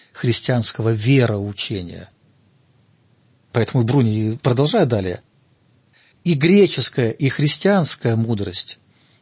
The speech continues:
поддерживают справедливость, умеренность, силу, свободу и другие добродетели, и не поддерживают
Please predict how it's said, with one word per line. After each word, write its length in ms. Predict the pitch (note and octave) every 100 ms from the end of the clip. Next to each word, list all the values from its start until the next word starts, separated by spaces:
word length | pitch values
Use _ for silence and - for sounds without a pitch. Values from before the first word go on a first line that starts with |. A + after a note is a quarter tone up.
| _
поддерживают 640 | D3 C3 A2 D#3+ D#3+ D#3 D#3+
справедливость, 920 | - D3 D3 C3 C#3 A2+ F#2+ - - _ _ _ _
умеренность, 840 | C#3+ C#3+ D3 D3+ A2+ F#2+ G2 - - _ _ _ _
силу, 640 | - - - E3+ B2+ G#2 - - - -
свободу 840 | - C#3+ D3 D3 E3+ C#3+ A2 G2+ _ _ _ _
и 80 | E3
другие 460 | D3 F3 D3 F#3 E3
добродетели, 600 | C3 B2+ A#2+ G#2 G2 F#2+ _ _ _ _ _ -
и 100 | B2+
не 160 | B2+
поддерживают 840 | C3 C3+ B2+ A2 B2+ G#2 G#2+ G2+ G2